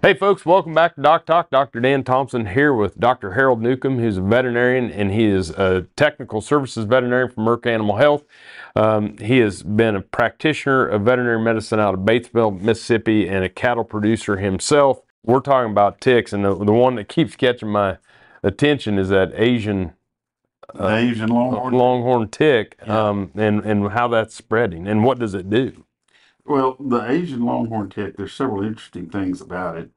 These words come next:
Speaker 2: Probably one of the first and most <laughs> interesting things is every tick in the United States that they found that is an Asian longhorn tick is a female. So we've got asexual reproduction going on, okay?
Speaker 1: <laughs>
Speaker 2: The other interesting thing about it is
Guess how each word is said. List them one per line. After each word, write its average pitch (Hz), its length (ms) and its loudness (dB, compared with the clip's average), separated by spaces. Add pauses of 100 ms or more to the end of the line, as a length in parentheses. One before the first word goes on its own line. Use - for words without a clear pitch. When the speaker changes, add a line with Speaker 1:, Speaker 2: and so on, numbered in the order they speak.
(440)
Speaker 2:
Probably 101 320 -4
one 104 140 -6
of 92 40 -10
the 87 160 -14 (580)
first 120 380 -4
and 95 100 -4
most 104 280 -4
<laughs> - 0 -
interesting - 540 -8
things 98 380 -6
is 92 360 -10 (560)
every 120 260 -4
tick 123 300 -6
in 104 100 -2
the 104 60 0
United 104 320 -2
States 107 380 -8
that 90 160 -14
they 87 200 -10 (160)
found 107 380 -6
that 92 120 -10
is 87 140 -12
an 92 140 -12
Asian 95 300 -8
longhorn 92 500 -10
tick 98 180 -10
is 98 140 -18
a - 40 -20
female. 92 540 -8 (400)
So - 160 -6
we've 98 160 -4
got 101 160 -6
asexual 110 600 -4
reproduction 98 680 -8
going 90 280 -12
on, 95 300 -14 (300)
okay? 101 440 -8
Speaker 1:
<laughs> - 640 -20
Speaker 2:
The 120 140 0
other 208 140 -2
interesting 101 480 -10
thing 104 220 -6
about 90 340 -8
it 87 80 -14
is 87 380 -12